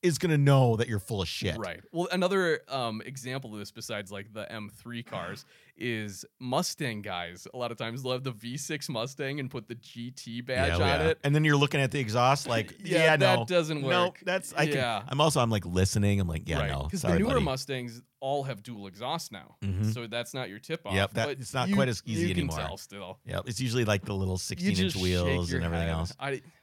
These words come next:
Speaker 2: I'm trying to think of an analogy for what this is in, you know, a different world besides cars, but it, it's just posing, you know?
Speaker 1: Yeah, yeah. It's, it, it's like having a, a fake Coach purse.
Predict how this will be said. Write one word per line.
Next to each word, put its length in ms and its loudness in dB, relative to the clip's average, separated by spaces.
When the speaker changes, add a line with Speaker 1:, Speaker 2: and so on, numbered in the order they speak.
Speaker 2:
I'm 100 -4
trying 220 -2
to 80 -2
think 180 -4
of 60 -2
an 240 -2
analogy 600 -6
for 160 -16
what 220 -8
this 260 -12
is 300 -12
in, 220 -12
you 80 -14
know, 140 -10
a 60 -10
different 360 -14
world 360 -12
besides 380 -10
cars, 500 -10
but 120 -4
it, 100 -4
it's 220 -12
just 260 -8
posing, 480 -12
you 120 -6
know? 80 0
Speaker 1:
Yeah, 140 4
yeah. 300 0
It's, 180 -6
it, 220 0
it's 200 -2
like 160 0
having 320 4
a, 360 2
a 80 -2
fake 300 -4
Coach 320 -6
purse. 420 -6